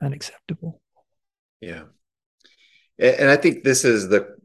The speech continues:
Speaker 2: what you're touching on is sort of the crux of missions mobilization. And we've talked a lot about this as a staff of how do we do this well?
Speaker 1: <laughs>
Speaker 2: Because, I mean, there's certainly things like this of like, "Come on, guys, wake up,"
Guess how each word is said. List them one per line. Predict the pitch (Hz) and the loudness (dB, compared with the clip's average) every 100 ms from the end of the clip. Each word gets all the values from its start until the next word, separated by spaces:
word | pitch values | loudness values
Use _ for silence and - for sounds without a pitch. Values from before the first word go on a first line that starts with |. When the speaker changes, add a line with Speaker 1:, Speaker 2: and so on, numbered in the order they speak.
| _ | _
Speaker 2:
what | - 110 117 | -4 0 0
you're | 117 107 98 - | 2 2 2 -2
touching | - 117 - | -2 -2 -2
on | 98 95 | -4 -2
is | |
sort | - 107 | -2 -2
of | 90 | -4
the | 87 | -10
crux | - 104 101 - | -2 -2 -2 -6
of | 101 85 | -10 -8
missions | 98 98 98 - 92 | -8 -4 -4 -6 -6
mobilization. | 92 98 92 87 98 101 107 95 | -2 -2 -2 0 0 0 0 -2
And | 110 | -2
we've | 120 - | -4 -2
talked | 110 110 107 | 0 0 0
a | |
lot | 92 98 | 2 0
about | 87 90 - | 0 -4 -6
this | 101 98 | -8 -6
as | 85 | -6
a | 85 | -6
staff | - 101 104 85 - _ _ _ _ - | -4 0 0 -2 -10 _ _ _ _ -6
of | 107 98 - _ _ _ - | -4 -4 -6 _ _ _ -8
how | - 147 | 0 4
do | 165 | 4
we | 107 | 4
do | 120 131 | 0 0
this | 110 - | 0 0
well? | 98 117 82 120 | 0 2 0 -2
Speaker 1:
<laughs> | |
Speaker 2:
Because, | 101 123 110 - - _ _ - | -2 0 0 0 -8 _ _ -8
I | 120 | -4
mean, | 127 | 0
there's | 127 123 | 0 0
certainly | 160 139 117 | -2 -2 -2
things | 131 120 | -4 -2
like | 107 104 | -2 -2
this | 117 110 | -4 -6
of | 101 | -4
like, | 101 - _ _ _ _ _ _ | -4 -6 _ _ _ _ _ _
"Come | - 160 | -8 -2
on, | 202 123 | -2 0
guys, | 120 127 117 | 0 0 0
wake | 101 170 170 | 2 2 2
up," | 190 127 | 0 0